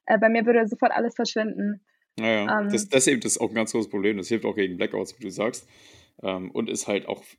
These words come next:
Speaker 2: einfach dafür wichtig, dass man's langfristig auch behält und auch anwenden kann später, weil ich glaub, wir haben's ja schon tausendmal erwähnt, Jonas, Physio, Biochemie sind halt so die beiden Basics, die man halt in der Klinik und später im Medizinleben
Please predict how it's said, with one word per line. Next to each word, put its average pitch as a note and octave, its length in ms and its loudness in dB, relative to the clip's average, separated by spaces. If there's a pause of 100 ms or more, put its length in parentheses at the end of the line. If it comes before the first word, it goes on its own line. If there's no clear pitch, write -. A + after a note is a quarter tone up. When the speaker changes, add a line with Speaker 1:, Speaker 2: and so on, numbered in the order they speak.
Speaker 2:
einfach G#2 280 -6
dafür G2 420 -4
wichtig, G2+ 240 -6
dass - 100 -8
man's F#2+ 200 -8
langfristig G#2 560 -6
auch F#2+ 100 -8
behält G2 320 -4
und G#2+ 120 -8
auch - 180 -10
anwenden A2 400 -4
kann F#2+ 180 -8
später, G2+ 380 -6
weil F#2 180 -6 (560)
ich - 100 -20
glaub, - 140 -12
wir F#2+ 60 -6
haben's F#2+ 120 -10
ja G2 80 -8
schon G2+ 160 -8
tausendmal G2+ 400 -2
erwähnt, G2 220 -4
Jonas, G#2 300 -4
Physio, A2 600 -2 (280)
Biochemie A2 580 -4
sind G2 160 -10
halt G2 140 -6
so G#2+ 100 -10
die F#2 100 -10
beiden F#2+ 320 -2
Basics, G#2 420 0
die G#2+ 100 -8
man G2 140 -6
halt F#2+ 120 -4
in G2 60 -8
der F#2+ 120 -6
Klinik G#2+ 360 -8
und G2 80 -12
später G2 320 -6
im F#2+ 100 -8
Medizinleben G2 760 -10